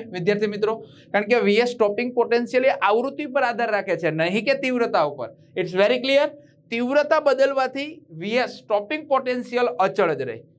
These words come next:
એટલે આલેખ તમને આમાં ડી આ-, ડી જ આવશે, અલા, બી આવશે, સોરી. તો સાચો answer is B. It's clear?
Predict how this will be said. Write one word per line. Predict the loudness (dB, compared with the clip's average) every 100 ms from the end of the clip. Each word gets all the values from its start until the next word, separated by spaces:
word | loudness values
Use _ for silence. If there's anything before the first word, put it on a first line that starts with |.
| _
એટલે | -12 -6 -6 -8 -18 _
આલેખ | -2 -2 -4
તમને | -8 -10 -8
આમાં | -6 -6 -6
ડી | -4 -2
આ-, | 0 0 -2
ડી | -4 -2
જ |
આવશે, | -2 -4 -10 -18 -4
અલા, | 0 2
બી | 0 0
આવશે, | -2 -2
સોરી. | -10 -12 -12 -16 -20 -20 -16
તો | -4
સાચો | 0 0 2
answer | 0 0 -6 -6
is | -6 -8 -10
B. | -12 -14 -20 -20 -20 -12 -10
It's | -10 -10 0
clear? | 2 4 2